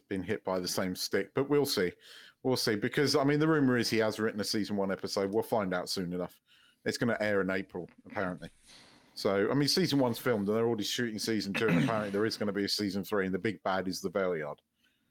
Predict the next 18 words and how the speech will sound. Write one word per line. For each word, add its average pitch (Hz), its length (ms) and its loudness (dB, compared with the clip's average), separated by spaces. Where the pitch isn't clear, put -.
So 98 500 2
now, 107 180 0
how 147 260 0
the 123 80 2
Ve-, 123 260 2
how 170 280 2
it's 165 140 -2
go-, 165 180 0
how 175 240 2
they're 196 100 2
gonna 156 220 2
do 139 280 4
the 117 80 2
Valeyard? 107 460 2
Is 117 80 -6
it 156 80 2
gonna 165 180 2
be 143 440 0